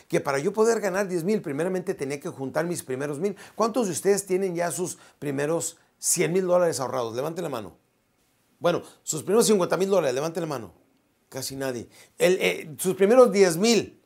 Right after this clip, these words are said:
Bueno, ya veo más manos. Sus primeros mil, sus primeros cien, sus primeros diez, su primer dólar ahorrado. Es que no estamos acostumbrados a ahorrar. Ganamos,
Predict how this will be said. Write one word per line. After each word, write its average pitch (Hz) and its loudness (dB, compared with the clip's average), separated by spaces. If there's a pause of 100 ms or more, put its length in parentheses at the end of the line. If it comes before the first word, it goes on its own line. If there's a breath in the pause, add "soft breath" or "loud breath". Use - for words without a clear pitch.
(180)
Bueno, 156 -4
ya 117 2
veo 120 -2
más 123 -6
manos. 135 -6 (100)
Sus 170 -6
primeros 185 6
mil, 226 0 (840)
sus 135 -10
primeros 147 -4
cien, 143 -4
sus 113 -18
primeros 127 -6
diez, 127 -6 (240)
su - -14
primer 131 -8
dólar 135 -4
ahorrado. 98 -12 (320 soft breath)
Es - -8
que 156 -10
no 139 -12
estamos 139 -10
acostumbrados 120 -8
a 120 -12
ahorrar. 160 -14 (260 loud breath)
Ganamos, 175 -2